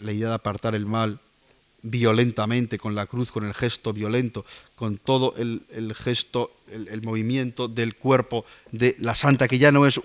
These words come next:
tampoco una santa bella, sino una santa que quiere expresar ese drama absoluto, eh, que es la lucha contra los enemigos de la fe, eh, que se convierte cada vez más en el leitmotiv y en la obsesión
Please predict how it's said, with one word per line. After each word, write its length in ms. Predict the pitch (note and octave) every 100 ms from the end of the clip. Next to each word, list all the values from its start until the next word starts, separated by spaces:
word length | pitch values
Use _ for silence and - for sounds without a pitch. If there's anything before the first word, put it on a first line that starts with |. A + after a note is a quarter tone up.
| -
tampoco 380 | A#2+ - C#3
una 160 | C3 B2
santa 320 | B2 A#2+ A#2
bella, 320 | A#2 B2+ A2+ - -
sino 320 | - B2 A#2 -
una 300 | D3 C3+ A#2+ - _
santa 520 | - - C3 A#2+ A#2 - -
que 100 | A#2+
quiere 220 | - D3
expresar 520 | C3+ - A2+ - B2 -
ese 380 | D#3 - D3+ -
drama 580 | B2 C3 C#3+ C3+ A2+ - -
absoluto, 760 | A#2 - A#2 C#3+ C#3+ A2 G2+ - - _
eh, 160 | A2
que 320 | G#2+ A2+ A#2 C3
es 160 | - - _ _ _ _ _ -
la 200 | A#2 A2
lucha 460 | C3+ D#3+ - A#2 - - _ _ -
contra 360 | D3 C#3 C3
los 180 | B2+ -
enemigos 500 | A#2 A2+ F3 C3+ A#2
de 80 | A2
la 100 | G#2
fe, 320 | - B2+ G2+ _ _ _ _ _ _ - _
eh, 340 | - - - A2+
que 100 | A#2
se 120 | A#2
convierte 440 | A2 G#2 B2 C3 B2+
cada 140 | A#2+
vez 140 | A#2 A2+
más 220 | B2+ - - -
en 100 | A#2+
el 100 | A2+
leitmotiv 560 | B2+ C3 A2+ - C#3 A#2+
y 60 | A2+
en 60 |
la 60 | A2+
obsesión 480 | G#2 G#2 - B2+